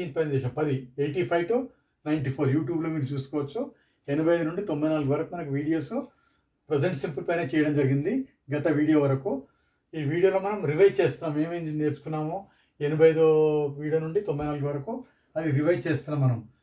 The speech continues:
మీకు మళ్ళీ ఒక్కసారి పునఃపరిశీలన ఎలా ఉంది, ఏంటి, ఏం చెప్పారని. ఎనభై ఐదవది వచ్చేసి ప్రశ్న వాక్యాలు ఎలా నిర్మించాలి, ఇంటరాగేటివ్ సెంటెన్సెస్ do, డస్‌తో ఎలా చేయాలని మనం ఎనభై ఐదో వీడియోలో చేసాం. ఎనభై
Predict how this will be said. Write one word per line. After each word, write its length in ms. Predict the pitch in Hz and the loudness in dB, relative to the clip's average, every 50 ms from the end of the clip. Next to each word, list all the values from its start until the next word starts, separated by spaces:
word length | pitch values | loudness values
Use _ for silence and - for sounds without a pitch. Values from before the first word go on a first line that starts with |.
| _ _ | _ _
మీకు 160 | - 151 139 139 | -8 -4 -2 0
మళ్ళీ 140 | 139 156 170 | 0 0 0
ఒక్కసారి 380 | 170 170 - - 160 160 185 233 233 - _ _ _ _ - | 0 0 0 0 0 0 0 0 -6 -8 _ _ _ _ -6
పునఃపరిశీలన 580 | - 185 - - 160 139 127 - 156 143 135 135 135 | -4 -2 0 0 0 0 -2 -2 -2 0 2 4 4
ఎలా 120 | 135 143 143 139 | 4 2 2 0
ఉంది, 140 | 139 139 135 135 | 0 2 2 4
ఏంటి, 160 | 135 131 131 135 135 | 2 2 2 2 2
ఏం 80 | 131 135 | 2 2
చెప్పారని. 420 | 131 131 - 131 120 123 120 127 - - _ _ _ _ _ _ - | 0 0 -2 -4 -6 -6 -8 -10 -12 -16 _ _ _ _ _ _ -6
ఎనభై 240 | 151 156 160 180 185 180 | -6 -2 0 2 2 2
ఐదవది 340 | 170 175 165 151 170 220 269 262 - _ _ _ _ _ - | 4 4 4 6 4 4 2 0 -8 _ _ _ _ _ -10
వచ్చేసి 340 | 151 131 - 175 135 - - - | -8 -6 -6 -6 -6 -6 -4 -4
ప్రశ్న 320 | 160 139 - - 208 190 180 | -4 -4 -2 -2 -2 0 2
వాక్యాలు 300 | 175 160 131 - 175 165 156 | 2 0 2 0 0 2 2
ఎలా 100 | 156 165 | 2 0
నిర్మించాలి, 560 | 170 160 147 135 139 135 131 - 131 113 104 104 - _ _ _ _ - | 0 0 0 2 2 2 2 0 0 -2 -2 -6 -12 _ _ _ _ -10
ఇంటరాగేటివ్ 520 | 151 151 - 170 170 170 165 151 165 151 131 147 | -6 -2 0 0 0 0 0 -2 -4 -4 -4 -2
సెంటెన్సెస్ 500 | 139 131 127 123 117 120 123 110 - 117 117 117 - _ _ _ _ _ _ _ _ - | 0 0 0 0 -2 -4 -8 -8 -8 -10 -14 -16 -16 _ _ _ _ _ _ _ _ -6
do, 220 | 131 123 156 175 180 175 135 | -4 -2 0 0 2 2 4
డస్‌తో 380 | 143 151 131 - - - 127 117 - - _ _ _ _ _ _ | 4 2 2 0 -2 -4 -6 -6 -6 -10 _ _ _ _ _ _
ఎలా 180 | - 151 165 165 - - | -2 2 2 2 2 0
చేయాలని 340 | 160 160 160 160 165 165 170 175 | 0 0 0 0 -2 -4 -4 -4
మనం 120 | 175 - - - - _ _ _ - | -4 -4 -4 -6 -8 _ _ _ -6
ఎనభై 220 | 143 147 151 160 | -4 0 4 4
ఐదో 140 | 156 156 160 151 | 4 4 4 2
వీడియోలో 260 | 147 151 139 139 131 127 | 2 2 2 2 2 2
చేసాం. 240 | 120 117 - 110 101 - - _ _ _ _ _ _ _ _ - 139 | 0 -2 -4 -10 -12 -14 -20 _ _ _ _ _ _ _ _ -8 -6
ఎనభై 280 | 139 160 185 208 190 | -4 2 6 8 8